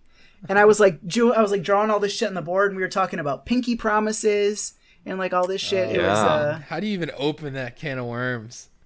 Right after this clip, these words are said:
Speaker 3: That's so
Speaker 1: Yo.
Speaker 3: fucking weird, man.
Speaker 1: It's
Speaker 3: That's the shit that we just take for granted.
Speaker 2: Oh, yeah.
Speaker 1: Yeah.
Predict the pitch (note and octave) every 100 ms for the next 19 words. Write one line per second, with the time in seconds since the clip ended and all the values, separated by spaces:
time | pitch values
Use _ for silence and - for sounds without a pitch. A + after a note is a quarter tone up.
0 | _ _ - - - - B2 E3 A#2 -
1 | F2+ E2 F2+ D#2+ D2 C#2+ D2+ - _ F#3+
2 | - D3 G#3 E3 C#3+ B2+ G#2 A2 G2+ -
3 | F#2 - D#2+ E2+ D2+ E2 F2 E2+ D#2+ -
4 | D#3+ D3+ C3 C#3+